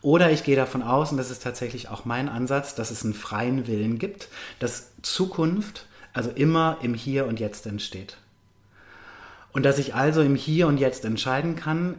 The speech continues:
gehe ich nach rechts oder gehe ich nach links oder gehe ich geradeaus oder gehe ich einen Schritt zurück.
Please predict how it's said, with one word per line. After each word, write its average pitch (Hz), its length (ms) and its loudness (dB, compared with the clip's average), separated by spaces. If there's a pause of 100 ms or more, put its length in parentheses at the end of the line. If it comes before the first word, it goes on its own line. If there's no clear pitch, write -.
(140)
gehe 120 320 0
ich 117 160 -8
nach 107 180 -6
rechts - 440 -10 (560)
oder 120 200 -2
gehe 107 120 -4
ich - 120 -10
nach 110 140 -6
links 170 380 -2 (1040)
oder 123 180 -2
gehe 107 100 -2
ich 107 100 -8
geradeaus 151 520 0
oder 117 120 -4
gehe 110 100 -2
ich 104 60 -6
einen 104 80 -12
Schritt - 200 -8
zurück. - 300 -14